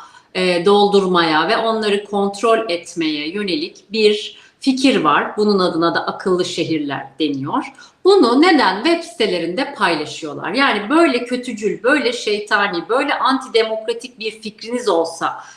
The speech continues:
siz bunu çok da prestijli bir kurum, kuruluş, marka, insani vakıf, örgüt her neyseniz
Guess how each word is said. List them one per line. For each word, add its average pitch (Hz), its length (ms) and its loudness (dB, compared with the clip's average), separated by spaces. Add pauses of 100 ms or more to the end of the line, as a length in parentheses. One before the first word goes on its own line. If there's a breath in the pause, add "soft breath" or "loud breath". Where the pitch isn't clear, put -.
(120 loud breath)
siz 302 420 2
bunu 233 420 2 (200)
çok - 340 0
da 285 160 0
prestijli 240 800 0
bir 220 400 0 (180 loud breath)
kurum, 247 500 2
kuruluş, 247 600 0
marka, 208 880 0 (240)
insani 233 880 0
vakıf, 240 520 -2
örgüt 220 480 2
her 220 240 2
neyseniz 247 540 -2